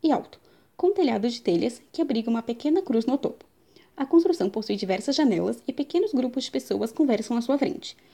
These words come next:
As duas construções projetam sombras, o que demonstra um clima de sol.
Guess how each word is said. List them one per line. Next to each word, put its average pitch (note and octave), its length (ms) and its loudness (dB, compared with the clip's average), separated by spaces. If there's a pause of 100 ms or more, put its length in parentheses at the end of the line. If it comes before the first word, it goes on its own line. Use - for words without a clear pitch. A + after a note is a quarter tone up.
(240)
As C4+ 140 0
duas F#4 260 -2
construções C4+ 440 0
projetam A3+ 400 0
sombras, - 480 -4 (140)
o C4 100 -4
que E4 120 2
demonstra A#3+ 360 2
um B3+ 60 0
clima G#3 260 0
de G#3+ 140 0
sol. - 240 -6